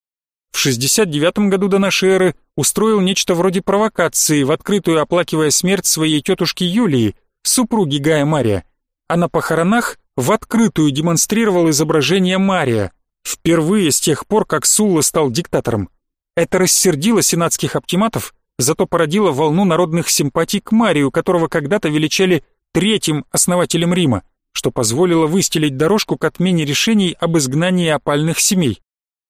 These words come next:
А тех, кто испытал унижение проскрипции на собственной шкуре, объединили незримые узы и совместная тяга к политике популяров.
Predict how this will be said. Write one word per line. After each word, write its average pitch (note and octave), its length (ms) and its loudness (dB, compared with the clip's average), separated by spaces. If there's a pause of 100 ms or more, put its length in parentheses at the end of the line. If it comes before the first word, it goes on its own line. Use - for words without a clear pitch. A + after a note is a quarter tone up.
(120)
А C#3+ 140 -2
тех, - 340 -2
кто - 240 -2
испытал D#3 440 0
унижение D#3 520 0
проскрипции F3 600 -2
на D#3 100 2
собственной D#3+ 540 -2
шкуре, A#2+ 400 -2 (260)
объединили F3 600 0
незримые E3+ 560 0
узы F3+ 320 2
и D3+ 40 0
совместная E3 640 0
тяга F3 300 0
к - 100 -14
политике D#3+ 500 -2
популяров. D3+ 680 -2